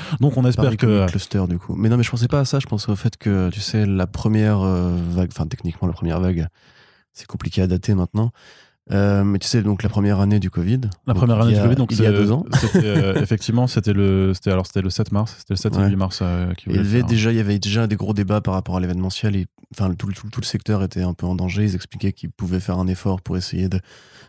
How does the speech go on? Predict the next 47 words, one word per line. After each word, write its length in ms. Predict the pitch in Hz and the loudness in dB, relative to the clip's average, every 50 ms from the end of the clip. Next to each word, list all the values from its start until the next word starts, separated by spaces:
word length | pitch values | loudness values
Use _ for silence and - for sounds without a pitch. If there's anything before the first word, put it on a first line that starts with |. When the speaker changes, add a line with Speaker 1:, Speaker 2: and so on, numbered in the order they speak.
| _ _ - | _ _ -2
Speaker 2:
d'accommoder 480 | 107 110 - 107 107 107 107 107 113 107 | 0 0 2 2 2 2 4 4 4 4
les 80 | 104 | 4
règles 160 | 98 98 95 | 2 2 0
sanitaires 460 | - - 104 101 98 90 98 98 95 98 | 0 0 0 0 0 0 0 0 0 0
et 60 | 95 | 0
tout. 220 | - 127 131 127 - | 0 0 0 0 0
Et 220 | 92 110 113 110 | 0 2 2 2
le 880 | 101 98 95 90 90 87 87 87 87 87 85 85 85 85 85 85 85 87 85 | 2 2 2 2 0 0 0 -2 -2 -2 -2 -4 -4 -4 -4 -4 -4 -6 -6
président 520 | - - 98 87 90 90 95 113 151 160 | -4 -4 -4 -2 -2 0 0 0 0 0
de 260 | 151 120 104 95 92 90 | -2 -2 -2 -2 -2 -2
Paris 220 | 92 - - 92 | -2 -2 -2 0
Manga, 320 | 92 90 92 92 95 120 123 | 0 0 0 0 0 0 0
je 80 | 110 | -2
crois, 180 | - - - 123 | -4 -4 -4 -4
enfin, 200 | 120 - - 85 | -4 -4 -6 -4
de 40 | 87 | -4
l'association 460 | 87 82 - - 85 87 - - 92 | -4 -4 -4 -4 -4 -4 -4 -4 -4
Paris 160 | 92 90 90 | -2 -2 0
Manga, 300 | 87 90 95 95 113 123 - - - - - - _ _ _ _ - - | 0 0 0 0 -2 -2 -2 -6 -18 -20 -20 -20 _ _ _ _ -6 -4
avait 180 | 95 - 95 | -2 -2 0
dit, 200 | 95 92 110 120 | 0 2 2 2
en 40 | 110 | 2
fait, 240 | 95 - 113 107 - | 2 0 -2 -2 -2
que 220 | _ - 101 98 | _ -2 -2 0
si 200 | 90 - - 101 | 0 -2 -2 -2
jamais, 280 | 90 101 95 98 101 101 | 0 0 2 2 2 2
euh, 280 | 101 98 92 87 87 87 87 85 - - 87 90 - | 2 2 0 0 -2 -2 -4 -4 -4 -4 -4 -4 -4
l'édition 400 | 95 95 92 98 95 - - 101 | -4 -2 -2 -2 -4 0 0 0
en 60 | 101 | 0
question 400 | - 101 95 - - - 104 101 | 0 -2 -4 -4 -2 -2 -2 0
de 100 | 98 92 | 0 -2
cette 140 | 92 - - | -4 -4 -4
année-là 320 | 87 87 90 92 95 98 - - _ _ _ _ _ _ _ _ _ - | -2 -2 0 0 0 -2 -2 -6 _ _ _ _ _ _ _ _ _ -10
sautait, 520 | - - - 113 - - 113 120 143 151 151 - _ - - - - - | -6 -4 -4 -2 0 0 0 0 0 -2 -4 -8 _ -20 -20 -20 -12 -6
et 40 | 98 | -4
le 100 | 98 95 | -2 -2
gouvernement 380 | 95 95 101 101 101 104 104 | 0 0 2 2 2 2 2
n'aidait 260 | 104 101 98 92 95 95 | 2 2 2 0 0 0
pas, 300 | - 101 110 120 127 - | 0 0 0 0 -2 -2
ils 160 | - 95 92 92 | -2 -4 -2 -2
auraient 140 | 90 92 | -2 -2
pas 140 | 92 - 104 | -2 -2 -2
les 80 | 101 95 | -2 -2
crédits, 360 | - - 101 90 98 107 113 - | -4 -4 -4 -2 0 -2 0 0
eux, 140 | 104 107 104 | 0 -2 -2
pour, 340 | - - 92 87 87 87 | -4 -6 -6 -2 -2 -2
euh, 280 | 87 85 85 85 85 | -2 -2 -2 -2 -4